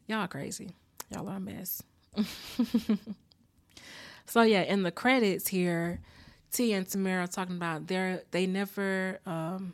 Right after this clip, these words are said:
they'll never make a pact again, and they're not gonna let guys rule their lives. And as soon as that phone rang, <sighs> oh my goodness, teenagers, teenagers, they, both of 'em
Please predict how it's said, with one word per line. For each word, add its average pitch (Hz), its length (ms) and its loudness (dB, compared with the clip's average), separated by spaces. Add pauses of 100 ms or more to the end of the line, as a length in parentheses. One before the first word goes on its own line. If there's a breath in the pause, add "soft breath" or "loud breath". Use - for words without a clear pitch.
(120)
they'll 185 140 4
never 190 240 2
make 202 180 -2
a 202 40 -4
pact - 560 -2
again, 170 540 -2 (380 loud breath)
and 165 600 -2
they're 185 120 2
not 190 200 0
gonna 185 180 0
let 175 380 -2 (380 soft breath)
guys 170 600 2
rule 180 300 0
their 170 180 -2
lives. 170 720 -2 (800 loud breath)
And 156 140 2
as 170 80 2
soon 208 160 4
as 196 60 4
that 202 180 2
phone 208 360 4
rang, 170 500 -2 (1120 soft breath)
<sighs> - 460 2
oh 202 100 -2
my 170 120 -4
goodness, 151 340 -6
teenagers, 165 960 -4 (200 loud breath)
teenagers, 180 520 2
they, 196 160 2 (680 loud breath)
both 240 260 6
of 165 180 4
'em 185 60 -6